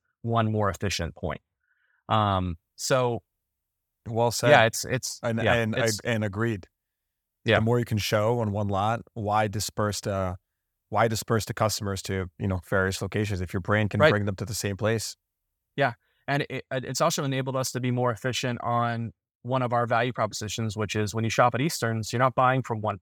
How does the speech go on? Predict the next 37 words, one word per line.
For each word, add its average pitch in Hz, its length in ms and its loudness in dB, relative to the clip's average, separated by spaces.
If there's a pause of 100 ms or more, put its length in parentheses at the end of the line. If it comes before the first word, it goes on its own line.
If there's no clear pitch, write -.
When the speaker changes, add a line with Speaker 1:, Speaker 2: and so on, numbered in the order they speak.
Speaker 1:
point, 127 340 2
you're 117 80 0
buying 117 320 4
from 113 180 -2
a 98 60 0
brand. 101 580 -2 (640)
So 123 360 4
that, 113 340 2
you 131 100 -2
know, 110 100 2
the 113 120 -2
first - 520 -2
thing 131 220 -2
a 113 60 -2
customer 117 400 -4
says, 107 500 -2 (280)
or 113 240 4
sorry, 104 440 0
a 113 100 -4
customer 120 320 -2
advisor, 104 640 2 (160)
um, 101 260 -2
and 107 160 -2
product 120 280 4
specialist, 92 460 -2
or 90 80 -2
a 87 60 -6
caps, - 540 -2
as - 120 -12
we 87 60 -12
call 90 120 -6
them 85 60 -8
for - 60 -14
short, 85 240 -6 (420)
it's - 80 -12
a 98 40 -4
salesperson, 90 560 -2